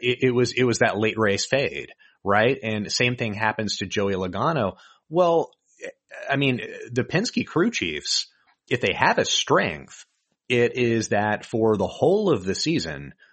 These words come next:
they get faster as races progress. So in this one instance, this was a fluke. Th-, this was completely atypical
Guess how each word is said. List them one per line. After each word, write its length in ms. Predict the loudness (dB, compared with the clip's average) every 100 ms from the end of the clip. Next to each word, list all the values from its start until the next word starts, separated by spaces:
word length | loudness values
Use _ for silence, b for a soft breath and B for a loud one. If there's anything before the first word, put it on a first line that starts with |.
| b
they 140 | 0
get 260 | 2 0 0
faster 480 | 0 2 0 0 0
as 140 | 0
races 340 | 0 0 -4
progress. 800 | -6 -8 -4 -2 -2 -4 -4 -6 -8 B B B
So 720 | B 2 4 4 4 2 0 -6 _ -4
in 240 | 0 0
this 260 | 2 0 0
one 580 | -4 2 4 4 2 0
instance, 800 | -2 -2 -2 -4 -4 -6 -8 -10 -10 0
this 260 | 2 2
was 640 | 2 2 2 0 0 -2 _
a 100 | -8
fluke. 600 | -6 -4 -2 -2 -4 -12 0
Th-, 140 | 2 4
this 220 | 2 4
was 100 | 2
completely 460 | 0 2 2 4 4
atypical 880 | 2 0 0 -2 0 0 0 -2